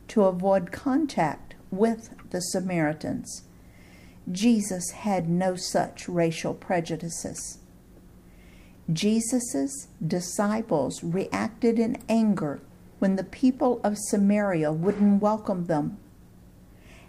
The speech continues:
How did Jesus react? How do you know? I believe he acted with characteristic courtesy. He simply left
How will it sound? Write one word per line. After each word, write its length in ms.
How 220
did 220
Jesus 580
react? 640
How 260
do 80
you 160
know? 460
I 120
believe 440
he 220
acted 500
with 220
characteristic 1040
courtesy. 760
He 160
simply 420
left 600